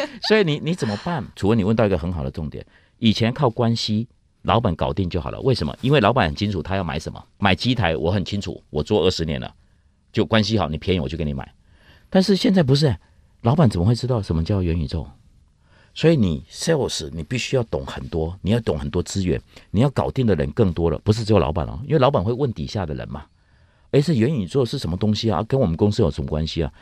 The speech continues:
Speaker 2: 那这个变化会影响他的江湖地位哦，所以他必须要每天开始，哎，user，使用者、客户也每天在成长，所以这个会让销售你也要成长，不然你会被淘汰哦。
Speaker 1: 对啊。
Speaker 2: 所以现在做关系的这种销售慢慢会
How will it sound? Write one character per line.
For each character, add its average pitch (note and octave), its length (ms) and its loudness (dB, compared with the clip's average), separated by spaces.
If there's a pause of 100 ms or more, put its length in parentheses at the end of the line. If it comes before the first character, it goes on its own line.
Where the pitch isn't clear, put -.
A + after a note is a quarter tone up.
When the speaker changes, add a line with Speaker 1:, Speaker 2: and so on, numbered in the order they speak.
(320)
Speaker 2:
那 F3+ 80 2
这 E3+ 100 0
个 E3+ 80 2
变 E3 240 4
化 D3 140 2
会 D3 120 6
影 A#2 200 4
响 D2 180 0
他 G#2+ 160 0
的 F#2 160 4 (380)
江 C3+ 220 2
湖 F#2 180 -2
地 G#2 220 -2
位 G#2+ 180 0
哦， C#2 100 -4 (440)
所 C#3+ 120 4
以 D3+ 60 6
他 C#3 180 -4 (320)
必 D#3 120 4
须 - 240 -2
要 B2+ 100 2
每 E2 180 0
天 G2+ 200 -6
开 G#2 120 -4
始， D#2+ 240 -4 (260)
哎， - 80 -4
user， G2+ 500 0
使 - 260 -6
用 G#2+ 160 0
者、 B1+ 160 -6
客 A#2 240 -2
户 G#2+ 140 -4
也 - 120 -8
每 C2+ 140 -6
天 F#2 160 -4
在 F#2+ 100 0
成 D#2 220 -4
长， - 160 -10 (540)
所 C#3 100 2
以 C3+ 40 2
这 D#3+ 140 -2
个 B2+ 80 2
会 A2+ 140 2
让 G2 180 -4
销 E2+ 220 -8
售 D2+ 220 -8
你 D2 180 -2
也 D#2+ 60 2
要 A#1+ 80 -4
成 - 180 -12
长， - 140 -14 (200)
不 B2+ 100 4
然 A#2 60 6
你 F#2 40 4
会 G2+ 80 0
被 G#2+ 100 4
淘 D#2 160 0
汰 F2 160 -6
哦。 B1+ 160 -10 (180)
Speaker 1:
对 A3+ 200 -6
啊。 - 220 -12
Speaker 2:
所 B2 100 4
以 B2 40 6
现 C#3+ 120 4
在 B2+ 80 4
做 C3+ 180 2
关 C3 320 2
系 C3+ 220 -4
的 A#2+ 120 2
这 F#2+ 160 0
种 D2 160 -4
销 E2 220 -4
售 D#2 180 -6
慢 A2 220 -2
慢 G#2+ 220 -2
会 G2+ 280 -4